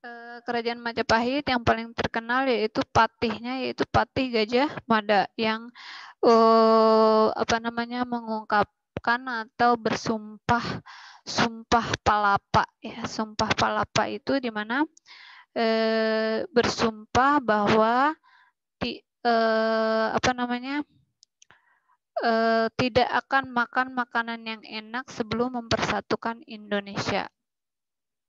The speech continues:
Ya. Eh, dia ingin, eh, Patih Gajah Mada ini, ini ingin mempersatukan wilayah Indonesia.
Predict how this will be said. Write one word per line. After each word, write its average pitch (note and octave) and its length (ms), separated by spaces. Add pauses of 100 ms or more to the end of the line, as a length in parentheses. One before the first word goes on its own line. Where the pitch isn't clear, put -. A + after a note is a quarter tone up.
(260)
Ya. A3+ 320 (800)
Eh, A3 640 (1120)
dia A#3 480
ingin, C4 720 (400)
eh, A3+ 240
Patih - 240
Gajah A3 320
Mada A3 240
ini, A#3+ 480
ini B3+ 320
ingin B3+ 320
mempersatukan B3+ 1040
wilayah A#3 720
Indonesia. A3 880